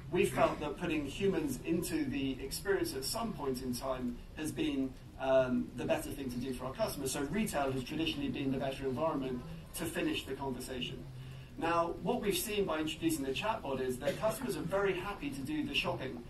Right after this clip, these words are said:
um, uh, in a more automated way. Um, but by the time that it comes to perhaps checking credit or understanding financing, that's when we switch seamlessly into a human being carrying the conversation.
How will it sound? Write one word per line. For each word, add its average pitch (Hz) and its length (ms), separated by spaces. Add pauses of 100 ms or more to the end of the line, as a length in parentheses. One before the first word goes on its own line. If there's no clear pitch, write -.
(300)
um, 131 460 (200)
uh, 135 260
in 160 120
a 156 60
more 156 280
automated 143 520
way. 147 180 (540)
Um, 139 380 (140)
but 160 120
by 185 140
the 202 80
time - 300
that 165 100
it 156 160
comes - 320
to - 120
perhaps - 400
checking 139 380
credit 165 360
or 139 100
understanding 135 560
financing, - 720 (240)
that's 175 260
when 170 160
we 156 160
switch - 540
seamlessly 160 680
into 143 200
a - 20
human 143 400
being 151 380
carrying 131 360
the 123 120
conversation. 123 720